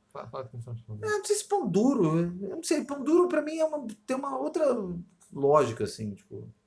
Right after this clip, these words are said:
Speaker 2: pão duro é o cara que evita, pão duro pra mim é o cara que faz economia burra.
Speaker 1: Hum.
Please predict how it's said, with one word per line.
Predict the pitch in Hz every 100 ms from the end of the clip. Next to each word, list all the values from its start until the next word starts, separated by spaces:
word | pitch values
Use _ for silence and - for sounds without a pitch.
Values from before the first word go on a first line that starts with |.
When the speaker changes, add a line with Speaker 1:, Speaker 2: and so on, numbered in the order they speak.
| _ _ _ _ _ _ _ _ _ _ -
Speaker 2:
pão | 160
duro | 175 233
é |
o | 208
cara | 208 -
que | -
evita, | - 180 185 185 165 135 120 107 110 - -
pão | 208 190
duro | 247
pra | 247
mim | 240
é |
o | 240
cara | 233
que | 220
faz | 208 202
economia | 202 196 180
burra. | 117 101 87 - _ _
Speaker 1:
Hum. | 135 117